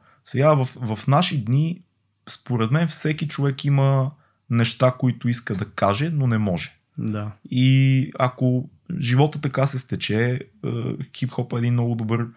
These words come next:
Speaker 1: медиум, едно много добро средство, един много добър мегафон да си кажеш нещата.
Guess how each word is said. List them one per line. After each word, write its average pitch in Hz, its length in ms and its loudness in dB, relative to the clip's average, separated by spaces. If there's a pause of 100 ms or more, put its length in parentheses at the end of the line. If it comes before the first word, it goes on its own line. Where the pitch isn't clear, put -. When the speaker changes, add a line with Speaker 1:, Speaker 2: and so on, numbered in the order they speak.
(260)
Speaker 1:
медиум, 113 400 4
едно 104 160 2
много 104 200 2
добро 101 320 0
средство, 104 440 -2
един 98 100 0
много 107 160 2
добър 101 180 0
мегафон 104 540 0
да 95 80 -4
си - 140 -8
кажеш 95 340 -4
нещата. 92 460 -4